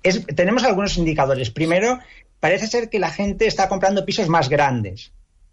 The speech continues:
¿eh? Este es un primer indicador de que, bueno, necesito metros, porque si me tengo que volver a confinar, hemos estado muy estrechos en la vivienda que teníamos.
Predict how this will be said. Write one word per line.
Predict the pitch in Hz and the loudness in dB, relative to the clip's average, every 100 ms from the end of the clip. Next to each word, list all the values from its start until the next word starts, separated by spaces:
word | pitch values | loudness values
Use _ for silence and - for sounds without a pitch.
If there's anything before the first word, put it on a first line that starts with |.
| - | -16
¿eh? | - - _ - | -16 -16 _ -10
Este | 131 185 | -2 0
es | |
un | 196 | 2
primer | 170 175 165 | 2 2 2
indicador | 160 156 147 156 | 0 2 2 2
de | 143 | 0
que, | 127 | 0
bueno, | 160 135 - | -2 -2 -4
necesito | 165 - 151 190 185 185 | -4 -2 -2 -2 2 2
metros, | 208 - 139 120 | 2 0 -2 -2
porque | 143 131 | -2 -2
si | 117 | 0
me | 139 | 0
tengo | 123 190 | 2 2
que | 190 | 4
volver | 180 180 | 2 2
a | 175 | 0
confinar, | 175 165 160 160 185 190 - - | -4 -6 -4 0 0 0 -6 -10
hemos | 170 185 | -4 0
estado | 196 - 190 | 0 2 2
muy | 180 180 | 2 0
estrechos | 165 - 170 160 202 - - _ | 0 -2 -2 0 -2 -4 -10 _
en | 139 | 0
la | 139 | 2
vivienda | 131 139 151 | 2 2 2
que | 151 | 0
teníamos. | 113 113 107 101 - | 0 0 0 0 -6